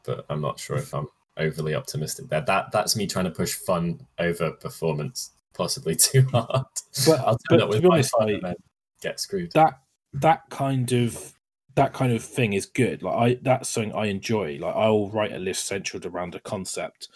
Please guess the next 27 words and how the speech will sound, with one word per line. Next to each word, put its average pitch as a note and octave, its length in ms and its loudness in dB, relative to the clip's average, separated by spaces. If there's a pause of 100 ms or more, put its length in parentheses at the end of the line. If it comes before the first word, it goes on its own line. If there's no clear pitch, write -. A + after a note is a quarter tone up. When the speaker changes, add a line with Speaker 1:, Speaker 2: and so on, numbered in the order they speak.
(280)
Speaker 1:
Yeah. F2 80 -4
Speaker 2:
A E2 60 -6
bit C3+ 100 4
like A#2+ 160 0
when A2 120 -4
I A2 80 0
do G#2+ 160 -2
a F#2+ 40 0
hobby A#2 300 0
project, F2+ 480 -8
I G#2 80 -6
might G2+ 200 -6
focus - 380 -6
it A2 100 -6
around F#2+ 300 -6
a F2+ 60 -12
new G2 160 -6
medium G2 520 -2
or F2+ 120 -10
a G2 40 -8
new G2+ 200 -4
technique. - 680 -8 (260)
Speaker 1:
Yeah. E2 200 -2
Speaker 2:
It's - 180 0
the B2 60 0
same A2 280 0
thing. F#2 360 -6